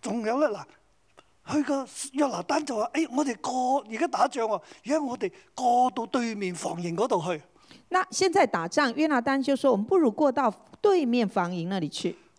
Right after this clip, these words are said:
Speaker 1: 即係去到敵人嗰度去啦。
Speaker 2: 就是到敵人那裡去。
Speaker 1: 佢又冇話畀老豆聽啦。
Speaker 2: 他也沒告訴爸爸。
Speaker 1: 掃羅喺邊度呢？
Speaker 2: 掃羅在哪兒？
Speaker 1: 掃羅就坐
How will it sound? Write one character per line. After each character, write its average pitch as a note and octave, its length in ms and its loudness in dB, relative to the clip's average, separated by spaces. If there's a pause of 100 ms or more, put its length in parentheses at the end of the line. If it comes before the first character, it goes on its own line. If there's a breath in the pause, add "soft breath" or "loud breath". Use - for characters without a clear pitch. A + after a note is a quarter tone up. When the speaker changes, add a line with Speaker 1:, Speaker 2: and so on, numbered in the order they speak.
Speaker 1:
即 D4+ 100 -2
係 B3+ 100 -2
去 A3+ 80 -6
到 A#3+ 80 -4
敵 - 220 -8
人 D#3 200 -6
嗰 G3 100 -6
度 E3 200 -2
去 D#3 100 -4
啦。 D3+ 200 -6
Speaker 2:
就 G4+ 100 0
是 A4 140 4
到 A4+ 180 2
敵 G3 220 0
人 A#3+ 180 4
那 E4 140 -2
裡 F#3+ 120 0
去。 F3+ 360 -2
Speaker 1:
佢 G#3 80 -8
又 F#3+ 100 -6
冇 F3+ 160 -2
話 E3+ 140 -2
畀 F3+ 120 -2
老 G3 140 0
豆 D#3 140 -6
聽 F#3+ 200 -4
啦。 F#3+ 140 -8
Speaker 2:
他 A#3 60 0
也 A#3 80 2
沒 G3 100 0
告 C#4 180 2
訴 C4+ 140 -4
爸 G#3+ 120 -2
爸。 F3+ 300 -2 (180)
Speaker 1:
掃 C#4+ 200 -2
羅 A#3 220 2
喺 - 20 -4
邊 E4+ 160 2
度 G#3 220 2
呢？ D4+ 100 -2 (160)
Speaker 2:
掃 - 160 2
羅 G3+ 100 2
在 E4 180 4
哪 G3+ 180 2
兒？ - 40 -4
Speaker 1:
掃 D#4 140 6
羅 A3+ 160 4
就 A3+ 200 2
坐 B3 520 4